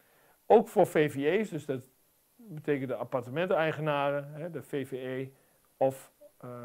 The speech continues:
die vanaf tien woonheden een specifieke voorwaarde hebben. Maximaal vijfenzeventig procent van het geïnvesteerde bedrag moet in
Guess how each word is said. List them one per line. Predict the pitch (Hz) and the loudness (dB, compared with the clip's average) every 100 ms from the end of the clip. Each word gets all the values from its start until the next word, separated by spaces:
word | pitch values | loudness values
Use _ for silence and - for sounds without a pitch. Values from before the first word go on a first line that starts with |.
| 120 117 | -12 -12
die | 117 120 | -8 -8
vanaf | 120 127 110 - | -8 -10 -10 -8
tien | 214 220 | -6 2
woonheden | 170 170 160 151 147 143 139 | 4 6 4 0 0 -4 -8
een | |
specifieke | 131 175 123 113 123 - | -8 -6 -6 -8 -14 -12
voorwaarde | 123 113 95 85 85 | -6 -4 -4 -6 -10
hebben. | 85 147 - _ _ _ _ _ _ _ _ _ - | -12 -14 -18 _ _ _ _ _ _ _ _ _ 0
Maximaal | 143 240 - 220 175 | 4 4 4 4 4
vijfenzeventig | 160 196 180 147 160 143 135 | 8 8 6 4 0 0 -4
procent | - 151 | -6 -6
van | 143 | -6
het | 120 | -10
geïnvesteerde | 135 147 143 - - 135 127 | -8 -6 -4 -6 -4 -2 -2
bedrag | 127 147 160 156 | 2 4 4 0
moet | 147 143 | -10 -10
in | 120 120 | -14 -16